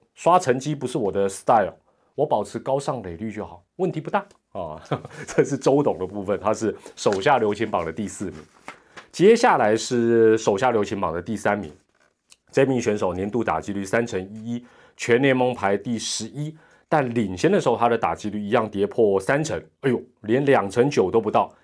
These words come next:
下修到两成八七。他是乐天桃园，绝对不叫三振秀的陈俊秀。那至于他在这种状况打击率往下降，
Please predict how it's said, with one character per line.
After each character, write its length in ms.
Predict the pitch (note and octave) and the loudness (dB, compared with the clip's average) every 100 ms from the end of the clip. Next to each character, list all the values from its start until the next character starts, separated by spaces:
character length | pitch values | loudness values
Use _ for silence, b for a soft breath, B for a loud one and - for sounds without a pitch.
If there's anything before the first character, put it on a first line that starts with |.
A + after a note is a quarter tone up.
| b | b
下 320 | - F#3+ D3 | 0 2 2
修 240 | G#2 B2 | 2 2
到 200 | B2 G#2+ | 4 0
两 300 | F#2 G2 D#2+ | 2 -4 -4
成 260 | D#2 F#2+ G2 | -8 -8 -6
八 240 | G2 B2 B2+ | 0 0 2
七。 280 | - C3 C#3 b b b b | -2 -6 -8 b b b b
他 120 | A2+ | -2
是 320 | A2+ - D3 - | 0 -2 -4 4
乐 240 | A#3 D3 | 4 4
天 180 | - C3+ | 2 0
桃 180 | A#2+ F#2+ | 0 -4
园， 200 | G2 G2+ _ _ _ _ | -2 -6 _ _ _ _
绝 240 | - C#3+ | 2 2
对 200 | G3+ A3 | 4 4
不 200 | D#3+ - | 2 0
叫 240 | B2+ D#3 - | 0 0 0
三 300 | - D#3+ E3 | -4 -2 0
振 180 | D#3+ C#3 | 0 0
秀 160 | A#2 A2 | 2 0
的 160 | G2 - | -2 -8
陈 320 | - - G#3+ - | -6 -4 -4 -4
俊 260 | - C3+ A#2 | 0 0 -2
秀。 680 | - E3 B2 A#2 A#2 B2+ B2+ B B B B B | 0 4 6 6 6 4 0 B B B B B
那 220 | C#3+ D3 D3 | -6 -4 -6
至 380 | - D#4 C#4+ | -2 0 2
于 360 | D#3 A#2+ A#2+ C#3+ - | 0 -2 -4 -8 -12
他 200 | - F#3 | -4 0
在 120 | G3 | 0
这 160 | F#3 C#4 | 0 -2
种 240 | B2+ F2+ | -2 -8
状 240 | - E3 A#2 | 0 2 2
况 260 | - C#3 | -2 -4
打 220 | G#2 E2+ D#2+ | -4 -8 -10
击 240 | - G#2 | -8 -6
率 480 | D3 C3+ G#2+ G2+ G#2 | -4 -4 -4 -6 -6
往 200 | G2 D#2+ | -4 -4
下 220 | - D3 | 0 0
降， 260 | - G#3+ | 2 -2